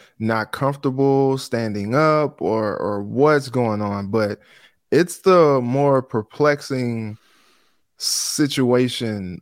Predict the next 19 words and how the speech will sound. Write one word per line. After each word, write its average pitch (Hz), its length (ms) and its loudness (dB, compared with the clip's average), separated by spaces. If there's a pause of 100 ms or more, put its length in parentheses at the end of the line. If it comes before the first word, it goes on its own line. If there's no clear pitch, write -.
of 117 240 0
this 117 200 -2
season, 107 540 -2
just 113 280 -2
not 117 260 -2
seeing 123 320 -2
him 117 200 -2
have 117 240 -2
the 110 100 -4
type 110 220 -4
of 101 120 -16
production 120 560 -2
that 98 140 -2
we're 101 160 -2
used 139 360 2
to. 110 120 -2
He's 113 220 0
been 113 320 -2
healthy. 156 500 0